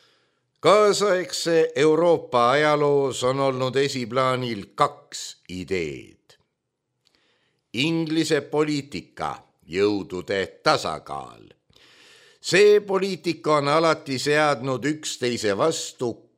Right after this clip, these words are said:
kaks mandri tugevaimat riiki,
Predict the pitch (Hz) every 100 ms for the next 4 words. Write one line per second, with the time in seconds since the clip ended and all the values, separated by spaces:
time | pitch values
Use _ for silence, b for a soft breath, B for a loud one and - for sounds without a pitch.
0 | _ _ - 190 - _ - - - 87
1 | 92 131 143 135 127 110 107 113 101 -
2 | - 120 117 120 107 101 101 95 92 90
3 | - 90 92 98 71 _ _ - 67 60